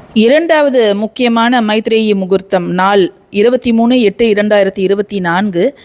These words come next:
வெள்ளிக்கிழமை. நேரம் அப்படின்னு பார்த்தீங்கன்னா ஒன்பது இருபத்தி ஒண்ணு மணி முதல் பதினொன்னு எட்டு மணி வரை இரவு. மேஷ லக்னத்திலையும்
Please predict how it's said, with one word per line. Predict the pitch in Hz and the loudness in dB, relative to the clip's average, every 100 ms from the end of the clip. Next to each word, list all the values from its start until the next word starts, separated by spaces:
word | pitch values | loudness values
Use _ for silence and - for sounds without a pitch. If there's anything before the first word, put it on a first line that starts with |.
| - - | -20 -10
வெள்ளிக்கிழமை. | 175 202 262 330 254 196 180 175 - | -2 2 2 0 2 0 0 -4 -4
நேரம் | 190 226 262 262 202 | -2 0 2 2 0
அப்படின்னு | 190 208 214 | 0 -2 0
பார்த்தீங்கன்னா | 185 185 180 202 254 | -2 -2 -2 0 0
ஒன்பது | 190 190 240 285 269 | 2 2 2 2 2
இருபத்தி | 220 202 196 202 | 2 0 -2 -4
ஒண்ணு | 190 180 175 | -4 -4 -2
மணி | 175 208 | -2 -2
முதல் | 196 202 262 - _ - | -2 -2 -2 -6 _ -2
பதினொன்னு | 196 262 269 240 247 269 - - _ | 0 2 4 4 2 0 -6 -20 _
எட்டு | - 196 196 226 233 - | -2 -2 0 0 0 0
மணி | 180 185 190 | -2 0 2
வரை | 175 175 - _ _ | 2 0 -4 _ _
இரவு. | - 196 208 190 - _ _ _ _ - _ | -4 0 2 0 -4 _ _ _ _ -20 _
மேஷ | 190 202 269 269 277 | -4 -2 0 0 0
லக்னத்திலையும் | 196 - 208 202 220 277 | 0 -2 -6 -2 -2 0